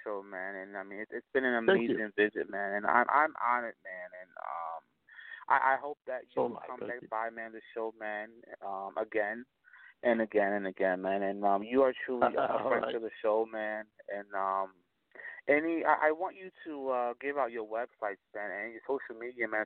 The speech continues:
Speaker 1: so my, uh, my listeners will find out more information about what you're doing,
Speaker 2: Sure.
Speaker 1: man, and, and how you're working out there, man.
Speaker 2: Sure. My, my, uh, well, you know, I'm, I'm on Twitter,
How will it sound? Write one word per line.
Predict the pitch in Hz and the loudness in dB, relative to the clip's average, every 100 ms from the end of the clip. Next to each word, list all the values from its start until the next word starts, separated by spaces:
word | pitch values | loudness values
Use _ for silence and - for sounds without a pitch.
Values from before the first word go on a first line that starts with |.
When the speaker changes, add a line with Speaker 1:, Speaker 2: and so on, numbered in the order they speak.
| - | 2
Speaker 1:
so | 113 110 | 2 4
my, | 113 110 107 | 4 6 6
uh, | 104 104 104 - - - | 4 4 0 -6 -20 2
my | 123 | 4
listeners | 135 135 143 131 | 4 0 -8 -8
will | 117 | -10
find | - 117 113 | -6 -4 -4
out | 107 | -6
more | 107 113 | -6 -10
information | - 110 107 113 | -12 -18 -16 -12
about | 107 98 | -2 -2
what | 104 - | 0 -4
you're | 104 - | -6 -4
doing, | - | 2
Speaker 2:
Sure. | 202 202 135 | 4 6 6
Speaker 1:
man, | 101 104 104 | 4 -2 -6
and, | 87 98 98 | -8 -8 -8
and | 95 104 | -6 -4
how | 95 107 | -4 -4
you're | 101 | -6
working | 98 107 92 | -8 -8 -8
out | 85 78 | -8 -8
there, | 76 67 | -6 -6
man. | - _ _ _ _ _ _ _ - | -8 _ _ _ _ _ _ _ -2
Speaker 2:
Sure. | - 120 95 | 4 4 4
My, | 95 113 - | 0 -2 0
my, | 113 113 110 - | 2 2 0 0
uh, | 117 110 107 101 | 2 2 0 -2
well, | 123 127 | 2 2
you | 131 151 | 2 -2
know, | 135 | 0
I'm, | 113 104 - | 0 -2 -8
I'm | 110 110 107 | -6 -4 -2
on | 107 104 - | -2 -4 -6
Twitter, | 135 127 123 123 117 | -4 -2 -2 -2 -6